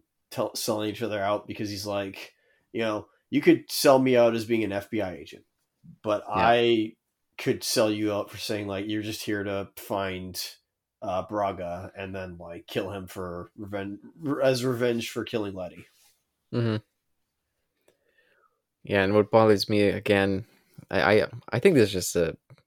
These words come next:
Speaker 2: I don't know, it just was not well thought out. But they're saying all this stuff in a club that belongs to Braga. And it's just like,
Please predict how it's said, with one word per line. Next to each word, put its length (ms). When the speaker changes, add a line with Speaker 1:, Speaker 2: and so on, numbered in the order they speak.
Speaker 2:
I 100
don't 120
know, 100
it 140
just 240
was 140
not 160
well 120
thought 260
out. 260
But 80
they're 100
saying 340
all 140
this 160
stuff 320
in 80
a 60
club 440
that 220
belongs 580
to 160
Braga. 600
And 220
it's 160
just 240
like, 240